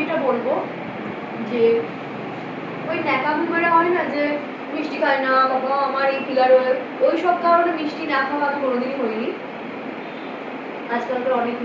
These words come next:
মেয়েরা এরকম করে, ছেলেরাও এরকম করে। যাদের seriously হেলথ ইস্যু আছে তারা খায় না, ঠিক আছে, but otherwise মিষ্টি না খাওয়ার কিছু না। কেউ কেউ থাকে যারা মিষ্টি খেতে ভালোবাসে, মানে প্রবলেম হয় মিষ্টি খেতে, তাদেরটা ঠিক আছে, but মিষ্টি খেতে ভালোবাসে, অন্য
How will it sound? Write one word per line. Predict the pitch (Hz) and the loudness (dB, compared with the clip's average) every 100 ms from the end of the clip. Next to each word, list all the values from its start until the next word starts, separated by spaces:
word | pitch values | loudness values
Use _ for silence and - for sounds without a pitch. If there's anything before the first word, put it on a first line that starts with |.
| 233 | -2
মেয়েরা | 220 226 | 0 0
এরকম | 214 214 214 | 0 -4 -2
করে, | 214 214 | -2 0
ছেলেরাও | 226 220 240 233 | 0 2 2 2
এরকম | 214 - 208 | 0 -2 -4
করে। | 185 180 180 - - - - 226 - | -2 -2 -4 -8 -10 -10 -8 -8 4
যাদের | 262 247 339 - | 4 6 2 -2
seriously | 320 285 320 320 370 359 554 | -4 0 2 2 2 2 6
হেলথ | 269 339 302 | 6 4 0
ইস্যু | 277 240 185 | -2 0 0
আছে | 175 175 160 - 262 | 0 -4 -6 -2 2
তারা | 247 277 302 | 6 6 4
খায় | 302 285 294 | 2 0 -2
না, | 320 - | -4 -4
ঠিক | 202 170 | -4 -4
আছে, | - - - | -4 -6 -6
but | - 277 | -4 -2
otherwise | 262 320 359 349 302 | 0 0 -2 -2 -4
মিষ্টি | 320 359 320 | -6 -6 -2
না | 277 | -2
খাওয়ার | 285 294 302 | -2 -2 -2
কিছু | 262 320 | -4 -4
না। | 320 311 | -4 -4
কেউ | 320 320 | -6 -4
কেউ | 359 370 | -2 0
থাকে | 359 370 | 0 0
যারা | 359 320 | -2 -2
মিষ্টি | 285 349 | -4 -4
খেতে | - 214 254 220 | -4 -4 -4 0
ভালোবাসে, | 233 285 254 - 214 | 2 4 4 2 -2
মানে | 240 269 | -4 -2
প্রবলেম | 254 233 254 277 240 | 2 2 4 2 2
হয় | 190 | -2
মিষ্টি | 190 - 196 | -4 -6 -6
খেতে, | 170 160 - - - 269 | -6 -6 -8 -10 -8 -4
তাদেরটা | 269 302 285 247 | -2 0 0 -2
ঠিক | 175 | -4
আছে, | - - - - - - - | -6 -8 -10 -10 -10 -10 -4
but | 339 330 | -4 -2
মিষ্টি | 330 311 359 | -2 -2 -2
খেতে | 359 370 320 | -2 0 2
ভালোবাসে, | 339 370 359 349 | 4 6 6 4
অন্য | 330 | -2